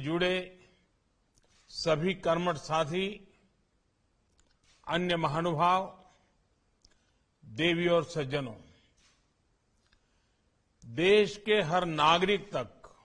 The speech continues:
उत्तम स्वास्थ्य सुविधाएं पहुंचाने के राष्ट्रीय संकल्पों को मजबूत करते हुए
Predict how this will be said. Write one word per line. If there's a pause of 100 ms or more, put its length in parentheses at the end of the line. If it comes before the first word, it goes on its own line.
(1500)
उत्तम
स्वास्थ्य
सुविधाएं
पहुंचाने (140)
के (1300)
राष्ट्रीय
संकल्पों
को
मजबूत
करते
हुए